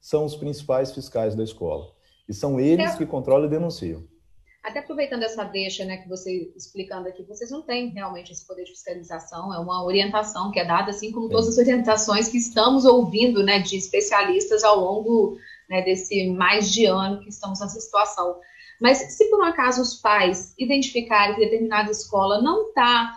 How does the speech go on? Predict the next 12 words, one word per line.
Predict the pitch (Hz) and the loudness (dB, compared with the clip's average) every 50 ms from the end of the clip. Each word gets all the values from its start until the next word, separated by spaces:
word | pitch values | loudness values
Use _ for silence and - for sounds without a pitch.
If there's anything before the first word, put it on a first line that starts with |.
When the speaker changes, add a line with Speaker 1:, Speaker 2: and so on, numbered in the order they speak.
| - - - _ _ - | -18 -20 -20 _ _ 2
Speaker 2:
é, | 208 220 214 220 220 220 | 6 6 6 6 4 2
cumprindo | 339 339 330 - 349 311 330 330 330 311 277 262 269 - | 0 0 2 2 4 6 6 6 6 4 2 -2 -2 -2
com | 294 294 285 - | -4 -6 -6 0
tudo | - 381 415 427 359 - | 4 6 6 6 6 4
que | 381 330 | 2 2
é | 294 294 | 2 4
indicado, | 277 247 247 240 - 226 220 226 220 214 214 214 208 214 220 220 | 2 0 -2 0 0 2 4 4 4 4 4 2 0 -2 -2 -2
com | 262 254 262 262 254 254 247 247 240 233 226 226 226 220 247 240 | -2 0 0 0 0 0 0 0 0 0 0 -2 -2 -4 -4 -2
todos | 302 349 320 320 311 | 0 -2 -2 -2 -6
os | - | -4
procedimentos | 302 294 - 277 262 233 254 247 240 233 - | -4 -4 -2 -2 -4 -2 -2 -2 -2 -2 -2
necessários, | 247 247 233 - 226 220 - 240 226 226 226 226 - | -4 -4 -2 -2 -4 -4 -2 -2 -2 -2 -2 -4 -8